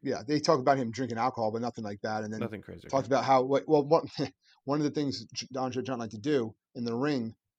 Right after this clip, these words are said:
Speaker 1: was, if you ever watch a tape where he's sitting on someone, he's
Speaker 2: Mm-hmm.
Speaker 1: also farted on them.
Speaker 2: Yeah,
Speaker 1: That's
Speaker 2: yeah, I
Speaker 1: what he
Speaker 2: read
Speaker 1: liked to
Speaker 2: that.
Speaker 1: do.
Speaker 2: And they said, like, eh, they were, like, intense thirty-second farts.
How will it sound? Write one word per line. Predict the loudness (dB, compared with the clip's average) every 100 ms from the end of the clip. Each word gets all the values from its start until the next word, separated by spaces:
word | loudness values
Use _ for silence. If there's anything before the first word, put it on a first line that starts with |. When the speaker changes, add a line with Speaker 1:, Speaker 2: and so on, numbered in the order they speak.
| -8
Speaker 1:
was, | -6 -4 -6
if | 2
you | 4
ever | 4
watch | 4 2 0
a | -4 -4
tape | -4 -4 -2
where | -6
he's | -4 -4 -2
sitting | -2 0 0
on | 0
someone, | 0 0 0 -2 -6 _ _
he's | -4 -2 -2 -2
Speaker 2:
Mm-hmm. | 0
Speaker 1:
also | 0 2 0
farted | 2 0 0 -2
on | -10
them. | -16 _ _ _ _ _ _
Speaker 2:
Yeah, | 6 8
Speaker 1:
That's | 8
Speaker 2:
yeah, |
I | 8
Speaker 1:
what |
he | 10
Speaker 2:
read | 10 10
Speaker 1:
liked | 6
to | 4
Speaker 2:
that. |
Speaker 1:
do. | -6 -16 0
Speaker 2:
And | 6 8
they |
said, | 10 10 10
like, | 8 4 -8
eh, | -8 4
they | 8
were, | 8
like, | 8 4
intense | 2 2 6 8 8 6 2
thirty-second | 6 6 6 2 4 2 2 -6 -2
farts. | 0 0 -4 -12